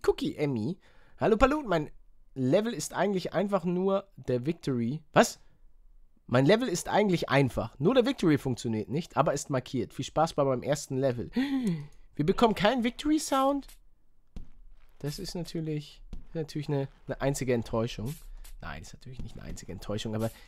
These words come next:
dieser Victory-Sound, der ist natürlich wie Balsam für meine geschundene Seele, für meinen geschundenen Hals, der hier ein wenig strapaziert wird. Oh,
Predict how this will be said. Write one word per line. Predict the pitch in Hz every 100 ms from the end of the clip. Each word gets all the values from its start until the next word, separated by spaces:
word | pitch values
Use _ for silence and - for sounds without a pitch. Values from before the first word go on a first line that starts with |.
| -
dieser | 123 120
Victory-Sound, | 185 - 143 113 - 107 117
der | 135
ist | 139
natürlich | 170 - 185 175 175 - - - - - -
wie | 147
Balsam | 143 151 165 151 147
für | 151
meine | 143 143 143 143 139
geschundene | 135 - 185 - 147 131
Seele, | 127 156 135 123 175 - - - - -
für | 135
meinen | 127 135
geschundenen | 131 - 170 180 151 127
Hals, | 123 147 127 160 - - - - - - -
der | 117 110
hier | 117 123 117 113 - - -
ein | - 110
wenig | 123 135 -
strapaziert | - 123 117 117 - 120 -
wird. | 117 - - - - - -
Oh, | 190